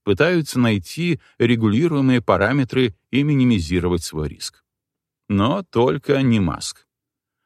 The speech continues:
Он всегда повышал риск и сжигал мосты, перекрывая нам пути к отступлению. В глазах Боты авария, в которую Маск попал на Макларене,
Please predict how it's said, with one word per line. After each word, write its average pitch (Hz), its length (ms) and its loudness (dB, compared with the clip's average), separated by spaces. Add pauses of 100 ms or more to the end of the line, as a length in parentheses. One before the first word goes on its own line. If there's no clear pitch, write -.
(320)
Он 180 280 2
всегда 127 600 0
повышал 113 520 2
риск 113 540 -4
и 123 100 2
сжигал 101 480 0
мосты, 90 540 -2 (320)
перекрывая 101 720 0
нам 131 300 2
пути 92 380 -4
к - 60 -4
отступлению. 73 680 -8 (1300)
В 110 120 -2
глазах 123 640 2
Боты 107 460 -2
авария, 101 680 0
в - 80 -12
которую 101 440 2
Маск 107 380 0
попал 110 440 2
на 98 160 2
Макларене, 110 720 0